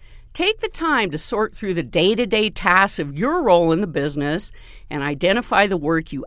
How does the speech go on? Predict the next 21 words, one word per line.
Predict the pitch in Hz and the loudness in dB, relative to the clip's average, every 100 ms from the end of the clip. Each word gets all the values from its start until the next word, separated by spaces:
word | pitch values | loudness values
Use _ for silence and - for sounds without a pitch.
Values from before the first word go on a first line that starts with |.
| - | -4
actually | - - - 240 208 | -2 -2 -4 -8 -6
get | 175 185 | -6 -6
pleasure | - 156 160 170 | -2 0 0 -2
from | 147 190 185 | -4 -6 -2
doing. | 214 208 143 - - - - - - - - | 2 2 2 -4 -18 -20 -20 -20 -20 -20 -12
The | 151 | -6
stuff | - - 240 - | -2 2 2 2
you | 165 | -2
don't | 135 170 311 | 2 2 4
enjoy | 320 285 311 311 | 2 2 0 -2
doing | 320 339 370 | -2 0 0
should | 381 220 165 | -2 -6 -4
go | 202 | -2
on | 202 202 214 214 | 0 0 -2 -6
to | 233 170 | -8 -4
a | |
list | 147 180 285 285 - - | -2 2 2 2 -8 -10
to | 165 | -10
either | 139 175 156 | -8 -6 -6
be | 156 139 | -8 -10
changed, | - - 240 269 320 392 - | -8 -4 -2 0 -2 -4 -8